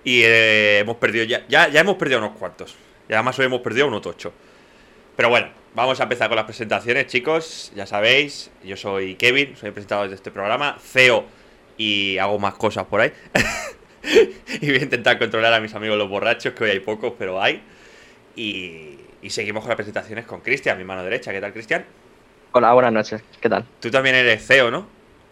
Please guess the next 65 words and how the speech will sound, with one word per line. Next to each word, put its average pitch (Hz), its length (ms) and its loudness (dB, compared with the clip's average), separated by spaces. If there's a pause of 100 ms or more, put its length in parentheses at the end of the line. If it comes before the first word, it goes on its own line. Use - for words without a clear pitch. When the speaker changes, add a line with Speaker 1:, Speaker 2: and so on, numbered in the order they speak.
(460)
Speaker 2:
Sí, 113 280 4 (160)
a 127 80 4
veces, 139 380 4 (180)
Speaker 1:
Bu-, - 80 -8
Speaker 2:
cuando 139 180 4
me 156 60 6
interesa. 131 400 4
Speaker 1:
eh, 117 240 -8 (560)
sí, 127 240 0
cuando 117 220 2
le 113 80 0
interesa. 113 420 2
Eso, 165 160 0 (500)
eso 151 320 2
es, 220 200 -2
eso 185 180 0
es 214 80 0
totalmente 131 480 2
cierto. - 260 0
Hay 202 120 6
un 202 100 -4
meme 175 220 0
por 139 180 2
ahí 135 140 6
tuyo 131 200 -2
que 120 100 -4
se - 100 -14
hizo 139 80 -4
la 127 100 4
semana 120 260 -2
pasada 135 360 0
que 113 80 -2
me 117 60 0
han 120 40 0
entrado 123 220 -4
muchas 110 200 -4
ganas 101 200 0
de 104 80 -8
subirlo. 101 380 -6 (600)
<laughs> - 580 -20
Speaker 2:
¿Cuál? 139 300 6
El 123 140 6
de, 123 160 8
bueno, 123 160 4
el 117 80 2
que - 20 0
ya 120 60 6
está 135 120 0
subido, 160 220 6
¿te 131 60 6
refieres? 127 400 2 (680)
Speaker 1:
No, 165 280 0
el 139 80 2
Speaker 2:
Hombre, 113 180 6
Speaker 1:
que, - 80 -4
el 143 80 -8
que - 80 -6
está, - 120 0
Speaker 2:
obviamente. 185 300 4
Speaker 1:
el 165 60 -4
que - 80 -2
está 180 100 4
Speaker 2:
¿Cuál? 190 160 6
Speaker 1:
en 180 80 -2
el, 170 80 -10